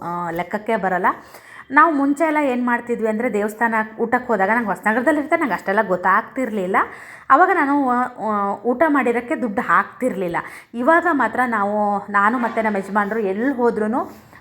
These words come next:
ಫ್ರೀಯಾಗಿ ಊಟ ಮಾಡೋದಿಲ್ಲ. ನಾವೀಗ ಹೋಟೆಲ್ಗಳಲ್ಲಿ ಏನಾದ್ರೂ ಊಟ ಮಾಡಿದ್ರೆ ಎಷ್ಟು ಪೇ ಮಾಡಿರ್ತೀವೋ ನಾರ್ಮಲ್ ಊಟಕ್ಕೆ,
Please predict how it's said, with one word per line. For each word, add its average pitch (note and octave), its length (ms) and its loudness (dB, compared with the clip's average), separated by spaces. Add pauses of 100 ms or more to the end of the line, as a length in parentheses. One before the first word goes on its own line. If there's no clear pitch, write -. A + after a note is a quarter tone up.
(140)
ಫ್ರೀಯಾಗಿ D4+ 480 2
ಊಟ A#3 280 -2
ಮಾಡೋದಿಲ್ಲ. G3+ 400 -2
ನಾವೀಗ A3+ 300 -2
ಹೋಟೆಲ್ಗಳಲ್ಲಿ A#3+ 720 0
ಏನಾದ್ರೂ G#3+ 280 2
ಊಟ A3 240 0
ಮಾಡಿದ್ರೆ A3 380 -2
ಎಷ್ಟು A3+ 300 -4
ಪೇ A#3 220 -2
ಮಾಡಿರ್ತೀವೋ G#3+ 540 -2
ನಾರ್ಮಲ್ G#3+ 400 0
ಊಟಕ್ಕೆ, G#3 760 -6